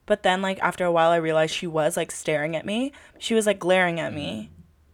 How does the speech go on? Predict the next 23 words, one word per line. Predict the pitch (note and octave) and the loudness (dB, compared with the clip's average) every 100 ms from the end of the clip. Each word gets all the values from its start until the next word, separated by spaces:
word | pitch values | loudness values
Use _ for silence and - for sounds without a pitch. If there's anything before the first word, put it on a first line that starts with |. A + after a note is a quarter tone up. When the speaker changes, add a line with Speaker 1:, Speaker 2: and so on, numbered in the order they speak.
| _ _ - | _ _ -4
Speaker 1:
So, | - A3 | 4 8
like, | F#3+ F#3+ - | 8 8 8
I | G3 | 6
turned | - F3+ E3+ G#3 | 4 2 4 4
and | A3 F#3+ | 4 2
I | |
looked | F3 F3 - | 2 0 -2
<laughs> | |
her | G#3 | -2
dead | G3 F#3 | 2 2
in | F3+ | 0
the | F3 D#3+ | -4 -4
eye, | E3+ | -2
and | E3+ | 0
I | |
was | E3+ | -2
like, | F#3+ | -6
"Can | - F3+ | -8 -4
I | E3+ | -2
help | D#3 - | -4 -4
you | E3+ | -6
with | F#3 | -2
something?" | - G3+ G#3 A#3 C#4+ | -2 0 0 -4 -4